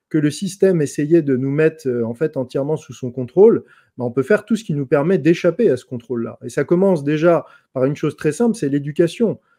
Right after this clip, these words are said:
Je ne sais pas quelle est la, la loi en, en Suisse, mais en France, par exemple, dans le silence total, y compris de l'opposition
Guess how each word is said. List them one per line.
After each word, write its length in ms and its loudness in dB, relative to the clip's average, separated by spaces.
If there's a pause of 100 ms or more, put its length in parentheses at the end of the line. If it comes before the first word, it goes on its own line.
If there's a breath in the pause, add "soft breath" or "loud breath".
(140)
Je 140 -6
ne 60 -4
sais 120 -2
pas 300 4
quelle 220 -2
est 80 2
la, 340 2
la 160 0
loi 400 2
en, 280 -4
en 60 -4
Suisse, 380 -2
mais 120 -4
en 100 -2
France, 320 -2
par 120 -2
exemple, 300 -2
dans 80 0
le 60 -4
silence 420 -6
total, 380 4
y 80 -6
compris 380 -2
de 60 -6
l'opposition 680 -2